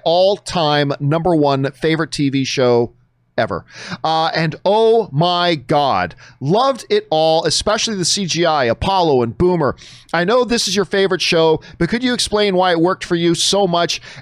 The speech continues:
and who are your favorite, and who your favorite character is?" Well, I can tell you who my favorite character is right now. It's Adama.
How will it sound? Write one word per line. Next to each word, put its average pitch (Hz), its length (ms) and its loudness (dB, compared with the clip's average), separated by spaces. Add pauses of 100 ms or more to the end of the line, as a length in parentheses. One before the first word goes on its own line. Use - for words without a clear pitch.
and 151 240 -2
who 226 340 0
are 180 160 0
your 165 200 2
favorite, 165 520 -2
and 151 100 -2
who 180 160 -4
your 202 180 0
favorite 165 300 -2
character 160 400 -2
is?" 117 120 -6 (180)
Well, 226 100 0
I 262 40 0
can 233 80 0
tell 285 140 0
you 233 60 2
who 214 60 2
my 156 120 0
favorite 156 280 -2
character 165 340 0
is 113 140 0
right 113 140 0
now. 131 140 0
It's - 100 -6
Adama. 120 540 -4